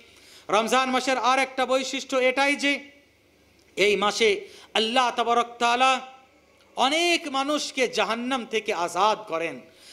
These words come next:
জাহান্নাম থেকে স্বাধীন করে দেন। আল্লাহ তাবারক তাআলা, প্রিয় নবী সাল্লাল্লাহু আলাইহি সাল্লাম হাদিস শরীফের মধ্যে বললেন, ইবনে মাজাহ রিওয়ায়াত, হাদিস নম্বর এক হাজার ছশো তেতাল্লিশ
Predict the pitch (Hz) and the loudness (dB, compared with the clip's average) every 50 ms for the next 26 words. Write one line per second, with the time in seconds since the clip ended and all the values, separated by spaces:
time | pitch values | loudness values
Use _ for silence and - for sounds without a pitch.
0 | - - _ 139 220 226 240 285 302 302 320 330 320 302 302 311 302 - 320 311 | -20 -20 _ -2 0 2 2 2 0 0 0 0 0 0 -2 -2 0 0 0 0
1 | - 285 285 285 294 330 370 359 349 - 349 339 320 294 - 277 277 269 233 190 | 2 0 0 2 2 0 0 0 0 -2 0 0 0 0 0 0 -2 -2 -2 -4
2 | 160 - - - - _ - 196 208 214 233 233 202 - 202 190 185 190 190 180 | -8 -16 -20 -20 -20 _ -8 -6 -4 -2 0 0 0 -2 -6 -6 -6 -6 -6 -8
3 | 190 - 208 208 202 196 190 180 165 - - - - _ _ 175 196 214 220 214 | -6 -2 0 0 2 2 2 0 -2 -4 -10 -20 -20 _ _ -2 -2 0 0 -2
4 | 220 196 - 233 214 202 202 196 214 233 226 220 214 214 208 214 233 233 233 233 | -4 -4 -4 -2 0 0 0 2 2 2 2 2 2 0 -2 0 -2 -2 0 0
5 | 240 226 196 175 - - - - - 180 190 247 233 - 254 240 254 240 240 233 | 0 0 -2 -6 -12 -18 -20 -8 -8 -4 -4 -4 -2 2 2 2 2 2 0 0
6 | 240 240 240 - 240 240 233 247 254 254 254 254 240 240 240 233 254 247 240 247 | 0 -2 0 0 0 2 2 2 2 2 2 0 0 -4 -6 -4 -4 -2 0 0
7 | 254 247 262 254 247 254 262 254 262 262 262 240 - - - - - _ - 185 | 0 2 2 0 0 2 2 2 2 2 2 -2 -6 -12 -18 -20 -12 _ -6 -6
8 | 254 240 - 254 254 247 247 254 226 226 247 262 254 254 247 240 254 254 247 247 | -6 -6 -4 -6 -2 -2 -2 0 0 -2 -2 -2 -2 -4 -2 0 0 0 -2 -4
9 | - - 254 254 262 254 - 285 277 277 269 - - - - - _ _ _ _ | -8 -2 0 0 0 2 2 2 4 4 2 0 -4 -10 -20 -20 _ _ _ _
10 | _ - - - - - - _ _ _ _ _ 190 185 190 180 185 208 208 202 | _ -20 -20 -20 -20 -20 -20 _ _ _ _ _ 0 2 2 2 2 2 2 2
11 | 185 165 147 143 123 - | 2 0 -2 -6 -10 -10